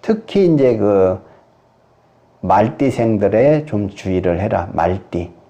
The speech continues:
아, 또한, 어, 방향상으로는 그 남쪽 방향이 불리하다. 이렇게 이해를 하시면 될 것 같아요.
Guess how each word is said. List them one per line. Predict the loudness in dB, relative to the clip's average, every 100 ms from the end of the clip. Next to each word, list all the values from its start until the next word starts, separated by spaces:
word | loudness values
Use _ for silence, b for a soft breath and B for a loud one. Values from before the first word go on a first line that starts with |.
| _
아, | -10 -8 -6 -6 -6 -8 -10
또한, | -2 0 2 0 -2 B B B
어, | -8 -4 -4 -6
방향상으로는 | -4 0 0 2 0 0 0 2 2 2 2 0 -2 -8
그 | -4 0 0 -2 -6 B B B B B _ _
남쪽 | -2 0 0 2 0 0
방향이 | -2 0 0 0 -2
불리하다. | -2 0 0 0 -2 -4 -8 -20 _ _ _ _ _ _ _ _ _ _
이렇게 | -6 -6 -2 0 0 -2 -12 _ _
이해를 | -2 0 0 0 0
하시면 | -4 -2 -2 0 -2
될 | -4 -4
것 | -4
같아요. | -4 -4 -4 -4